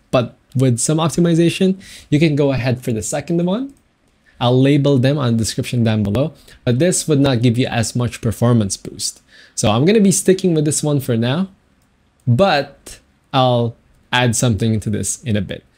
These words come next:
Now, where do I paste this? For example, you can head over to this thing. So C, users,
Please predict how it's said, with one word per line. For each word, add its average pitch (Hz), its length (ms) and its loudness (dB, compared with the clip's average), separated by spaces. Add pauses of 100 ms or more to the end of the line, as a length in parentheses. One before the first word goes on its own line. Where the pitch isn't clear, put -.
(120)
Now, 110 200 0
where 202 400 4
do 156 640 2 (100)
I 123 340 2
paste - 380 0
this? - 360 -8
For 143 120 2
example, 170 420 2
you 160 60 0
can 143 140 0
head 135 380 0
over 120 240 2
to 113 80 2
this 139 280 2
thing. 220 340 0
So 104 160 -6
C, 170 480 0
users, 139 720 2